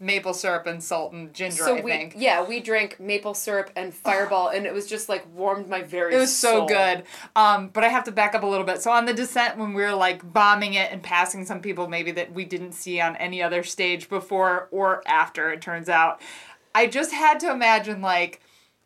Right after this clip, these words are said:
Speaker 1: what does it feel like to get chicked by women dressed as old, <laughs>
Speaker 2: As
Speaker 1: as
Speaker 2: old
Speaker 1: old
Speaker 2: men.
Speaker 1: dudes.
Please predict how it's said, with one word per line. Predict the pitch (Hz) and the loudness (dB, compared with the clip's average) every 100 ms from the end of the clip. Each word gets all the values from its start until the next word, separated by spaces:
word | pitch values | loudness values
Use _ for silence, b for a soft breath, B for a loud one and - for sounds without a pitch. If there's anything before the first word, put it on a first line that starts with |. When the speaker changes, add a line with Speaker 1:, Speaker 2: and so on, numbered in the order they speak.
| _ | _
Speaker 1:
what | - 240 330 480 | -18 0 4 6
does | 508 415 | 4 4
it | 330 | 0
feel | - 320 320 302 | -2 0 0 2
like | 247 233 226 _ _ | 4 4 0 _ _
to | - 254 254 226 208 202 - _ _ _ | -6 -4 0 2 2 0 -8 _ _ _
get | 196 233 226 - - _ _ _ _ _ - | -2 4 6 4 -6 _ _ _ _ _ -10
chicked | - 311 247 240 - - - | -4 0 2 0 -4 -18 0
by | 226 220 | 4 4
women | 202 226 240 214 190 185 180 | 2 -4 -2 -2 -2 -6 -4
dressed | 214 202 208 | 0 0 0
as | - 247 233 - | -4 -4 -4 -6
old, | 294 392 349 | 4 4 4
<laughs> | - - 440 - - | -4 2 4 4 8
Speaker 2:
As | - - 311 | 10 10 10
Speaker 1:
as | 311 | 12
Speaker 2:
old | 320 302 | 12 12
Speaker 1:
old | 302 | 10
Speaker 2:
men. | 302 320 - 330 | 8 8 8 6
Speaker 1:
dudes. | - | 0